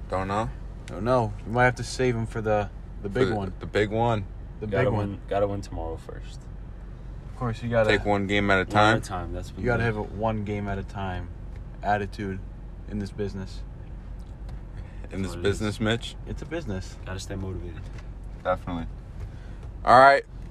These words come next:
Speaker 1: Well, these boys got practice. Alistair is heading out. So is Mitch.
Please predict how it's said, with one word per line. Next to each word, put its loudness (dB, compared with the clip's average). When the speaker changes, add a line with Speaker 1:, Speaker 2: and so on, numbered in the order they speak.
Speaker 1:
Well, 12
these 0
boys 10
got 12
practice. 8
Alistair 8
is 0
heading 8
out. 6
So 0
is -4
Mitch. 0